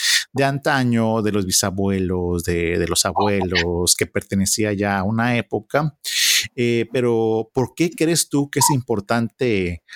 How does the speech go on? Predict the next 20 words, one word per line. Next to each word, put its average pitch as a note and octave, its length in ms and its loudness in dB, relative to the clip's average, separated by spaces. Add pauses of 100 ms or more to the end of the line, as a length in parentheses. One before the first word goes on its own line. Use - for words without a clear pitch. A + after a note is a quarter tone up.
(120)
hacerlo, F2+ 800 0
eh, F2 140 0
guardar F#2+ 340 -2
esa G#2 320 0
pureza G#2+ 800 0
hasta G2+ 680 -2 (360)
llegar A2+ 320 2
al B2+ 100 0
matrimonio? A#2 800 0 (520)
¿Y G#2+ 260 2
cómo D3 320 0
podemos C3+ 300 -2
aconsejar A#2 500 -2
de B2 80 -2
esta - 160 0
manera G#2+ 540 0 (260)
a A#2 100 0
las G#2+ 160 0
nuevas A#2 280 0
generaciones? G2 1000 0